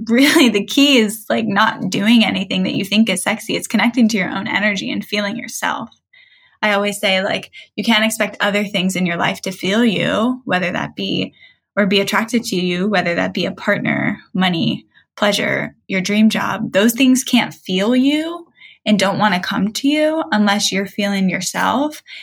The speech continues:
and you wanna be with yourself. So, so that's just some of what I would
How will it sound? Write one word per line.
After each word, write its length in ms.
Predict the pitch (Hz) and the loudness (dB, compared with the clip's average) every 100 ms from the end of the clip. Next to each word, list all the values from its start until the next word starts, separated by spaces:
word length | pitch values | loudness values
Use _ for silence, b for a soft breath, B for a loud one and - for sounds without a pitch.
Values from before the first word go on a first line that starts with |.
| B | B
and 200 | 202 196 | 0 2
you 200 | 185 214 | 4 4
wanna 260 | 196 180 180 | 2 0 -4
be 180 | 165 170 | -4 -6
with 240 | 190 - | -8 -10
yourself. 600 | 160 - 170 - 214 233 | -12 -10 -8 -8 -10 -12
So, 480 | - 208 226 - 220 - _ _ _ b | -6 -2 -2 -2 -6 -10 _ _ _ b
so 140 | - | 0
that's 260 | 220 247 - | 0 0 -2
just 220 | 349 - | -4 0
some 220 | 220 196 | 0 0
of 160 | 185 190 | -2 -2
what 100 | 190 | 0
I 140 | 190 | 0
would 340 | 185 180 185 | -2 -4 -6